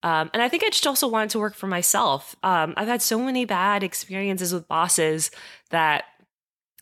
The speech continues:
at one point I was just like, "Maybe I just need to step away from formal employment. Like, maybe I just need a break from it." Um, I wouldn't be opposed to going back behind the bar, but I don't think that that's,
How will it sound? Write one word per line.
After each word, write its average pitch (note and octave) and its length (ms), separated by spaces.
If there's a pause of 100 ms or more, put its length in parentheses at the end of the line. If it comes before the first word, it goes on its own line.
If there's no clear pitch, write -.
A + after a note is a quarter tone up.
at G3 240
one G3 240
point G3 160
I F3 80
was F3 100
just - 180
like, F3 140
"Maybe F3+ 380
I G#3+ 80
just G3+ 160
need F#3+ 140
to F3+ 60
step - 220
away E3 240
from C#3+ 480 (260)
formal D#3+ 760
employment. C3+ 520 (140)
Like, D#3+ 200
maybe F3 260
I F3 60
just D#3 180
need D3 140
a - 40
break - 220
from - 220
it." - 160 (420)
Um, F3 280
I A#3+ 80
wouldn't D4+ 220
be B3 120
opposed F#3 340
to G3+ 80
going E3+ 200
back D3+ 200
behind B3 300
the C4+ 40
bar, C#4+ 320
but F#3 200
I D#3+ 80
don't D#3+ 340
think E3 140
that - 160
that's, - 600